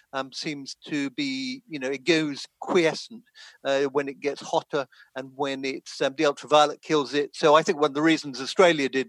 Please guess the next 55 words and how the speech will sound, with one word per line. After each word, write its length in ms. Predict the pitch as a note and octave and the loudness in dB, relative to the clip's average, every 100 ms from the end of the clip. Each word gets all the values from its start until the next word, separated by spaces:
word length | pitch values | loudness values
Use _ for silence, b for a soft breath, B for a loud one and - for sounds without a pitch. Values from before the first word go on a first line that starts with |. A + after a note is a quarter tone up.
| - - | -8 -2
so 160 | C#3 | 0
well 320 | B2 C3+ B2+ | 2 2 2
and 100 | A#2+ | -2
New 140 | B2 B2+ | -10 -4
Zealand 360 | G#3 G#3+ C#3+ | -2 0 -2
did 200 | B2+ A2 | -4 -6
so 140 | - B2+ | -2 0
well 300 | C3 B2 A#2 b b | 4 2 0 b b
is 100 | D3+ | -4
at 120 | D#3+ D#3 | -4 -2
least 200 | D3 - | -4 4
partly 480 | E3+ C3 C3+ B2 - | 6 6 0 -6 -2
when 200 | C#3+ C#3 | 0 0
it 80 | C#3+ - | -2 -4
hit 180 | E3 - | -4 -4
you. 180 | A2+ B2 | -6 -6
It 100 | - | -2
hit 200 | F3 - | -2 -2
you 160 | C3+ B2+ | -4 -4
in 160 | B2 | -6
summertime. 640 | A#2+ F3+ C#3+ - B2 G#2 - B B B | 0 2 2 0 -4 -4 -12 B B B
I 160 | C#3 D#3 | 2 2
fear 540 | D#3+ - A3+ E3 C3+ - b b _ | 0 -2 4 4 2 -4 b b _
that 220 | C#3+ C#3+ | 2 4
as 180 | D3 C#3 | 2 0
you 100 | C#3+ | 0
go 180 | D3 C#3+ | 2 2
into 240 | C#3+ D3 | 0 -6
winter, 380 | C#3+ E3 D3+ B2+ | -2 -2 0 -4
things 320 | - C#3+ A2+ | -4 -8 -4
will 140 | C#3+ B2+ | -4 0
get 260 | C#3 - | 0 2
worse, 380 | C3+ C3+ G#2+ - | 2 2 2 -10
which 180 | C#3 - | -14 -6
could 160 | C#3+ | -6
explain 440 | B2 - C3+ B2 A#2+ B B _ | -6 -4 -2 -2 -6 B B _
why 200 | B2 C3+ | 4 4
you're 200 | C3+ C3 | 4 0
having 340 | B2+ C#3 C3 B2+ | 0 -2 -2 -6
a 60 | |
surge 540 | - - D3+ C3 A2+ - | -2 0 2 2 0 -4
there 240 | B2+ A#2+ | -2 -2
in 100 | A#2+ | -2
Melbourne. 380 | B2+ B2+ G#2+ G2+ _ B _ | 0 0 -2 -10 _ B _
And 120 | C#3 C#3+ | 0 0
I 100 | C3+ | 0
suspect 500 | D#3+ - G3 D3+ - | -4 0 4 4 0
the 60 | C#3 | -8
same 240 | C#3 B2+ | -6 -4
will 140 | B2+ A#2 | -4 -2
happen 300 | C3+ - C3 | -4 -6 -10
in 160 | B2+ | -10
the 100 | B2 | -4
U 120 | C3 B2 | -4 -2
K. 340 | D#3 B2+ | 2 2